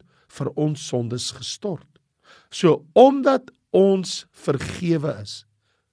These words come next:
Christene, kinders van die Here, het ons 'n ingesteldheid, 'n karaktertrek, die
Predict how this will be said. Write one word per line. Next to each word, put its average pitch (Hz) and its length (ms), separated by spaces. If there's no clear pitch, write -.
Christene, 139 760
kinders 151 360
van 139 180
die 131 160
Here, 101 260
het 165 260
ons 160 280
'n 143 100
ingesteldheid, 151 1040
'n 139 160
karaktertrek, 147 1080
die 123 160